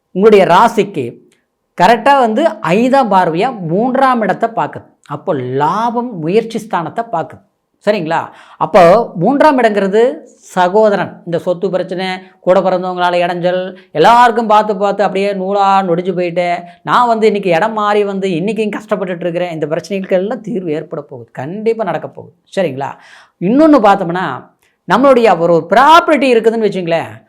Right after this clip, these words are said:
அதுல வந்து ஏதாவது ஒரு சிக்கல் இருக்கும், ஏதாவது ஒரு பிரச்சனை இருக்குது. தசாபுத்தி நல்லா இருந்ததுன்னா அவங்களுக்கு இருக்காது, அது வேற விஷயம். ஆனா தசாபுத்தியும் கொஞ்சம் பலவீனமா இருந்து, இருந்ததுன்னா அப்படி சில பிரச்சனை உருவாயிருக்கு. அந்த பிரச்சனைகளை உங்களுடைய முயற்சினால்,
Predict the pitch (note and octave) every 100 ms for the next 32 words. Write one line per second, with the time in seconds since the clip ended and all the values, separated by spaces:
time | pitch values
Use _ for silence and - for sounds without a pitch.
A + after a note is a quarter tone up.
0 | _ _ F#3+ A#3+ F#3+ G#3 C4+ G#3 C4+ E4
1 | F4+ D4+ G#3+ B3+ G#3+ F3 - - _ _
2 | _ _ _ _ _ - F3+ G#3 A#3 G3+
3 | G#3 G#3 A3+ G#3+ A3 - - - _ C#3
4 | C#3+ G3+ G3+ G3+ G3+ G3 G3+ F#3+ G#3+ A#3+
5 | B3+ A#3 A3 G#3+ G3+ F#3+ F#3 F3 F3 D3+
6 | - C3+ D3+ F3 C#3+ D#3 B3 C4+ B3+ C4+
7 | B3 G3+ G3+ G3+ G3 F#3 E3+ D3+ D3 -
8 | _ _ F#3 G#3+ F#3 E3 D#3+ - _ _
9 | - - D#3+ F3+ E3 D3+ D3+ D#3 D#3+ D#3
10 | F3 C#3+ F3+ E3 A#2+ - _ _ _ _
11 | D#3 A#3 B3 - G#3 A3 A#3+ E3 D3 D#3
12 | - F3 E3+ G#3 E3 B2+ C#3+ G#3+ - -
13 | E3+ C3+ C#3